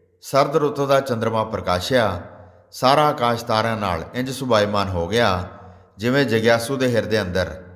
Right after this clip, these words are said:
ਨੇਕ ਚੱਲਣੀ ਦੇ ਗੁਣ ਚਮਕ ਰਹੇ ਹੋਣ। ਬੱਦਲ ਪਾਣੀ ਰਹਿਤ ਹੋ ਕੇ ਆਪਣੇ ਦੇਸ਼ਾਂ ਨੂੰ ਜਾਣ ਲੱਗੇ, ਜਿਵੇਂ ਸਤਸੰਗਤ ਵਿੱਚ ਜਾਣ ਨਾਲ ਕਲੇਸ਼ ਚਲੇ ਜਾਂਦੇ ਹਨ। ਕੱਤਕ ਮਹੀਨੇ ਦੀ ਪੂਰਨਮਾਸ਼ੀ ਨੂੰ ਹਰੀ ਦੇ ਕੀਰਤਨ ਵਾਂਗ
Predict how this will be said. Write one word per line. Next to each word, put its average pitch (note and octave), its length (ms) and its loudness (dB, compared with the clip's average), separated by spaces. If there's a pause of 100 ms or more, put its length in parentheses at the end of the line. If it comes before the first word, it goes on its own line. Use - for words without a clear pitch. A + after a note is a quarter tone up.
(320)
ਨੇਕ C3+ 380 2
ਚੱਲਣੀ B2+ 320 2
ਦੇ B2 140 2
ਗੁਣ F2+ 260 -2 (500)
ਚਮਕ D#3 300 4
ਰਹੇ A2 280 0
ਹੋਣ। F#2 300 -4 (1000)
ਬੱਦਲ B2 380 4
ਪਾਣੀ C#3 340 0
ਰਹਿਤ C3 260 0
ਹੋ G#2 180 -2
ਕੇ F#2+ 240 -6
ਆਪਣੇ A2 300 -4
ਦੇਸ਼ਾਂ G#2 340 -4
ਨੂੰ C3+ 140 -2
ਜਾਣ A#2 240 2
ਲੱਗੇ, G2+ 420 -4 (400)
ਜਿਵੇਂ A#2+ 280 0
ਸਤਸੰਗਤ C3 600 0
ਵਿੱਚ B2 180 -2
ਜਾਣ G2+ 280 0
ਨਾਲ F2 340 -2 (560)
ਕਲੇਸ਼ C3 380 2
ਚਲੇ A2+ 260 0
ਜਾਂਦੇ F2+ 340 -4
ਹਨ। E2 340 -14 (680)
ਕੱਤਕ D3 340 2
ਮਹੀਨੇ C3+ 400 2
ਦੀ C#3 100 -2
ਪੂਰਨਮਾਸ਼ੀ B2+ 760 0
ਨੂੰ F2 200 -6 (640)
ਹਰੀ C3+ 220 4
ਦੇ D3+ 140 2
ਕੀਰਤਨ B2 420 -2
ਵਾਂਗ F2+ 320 -2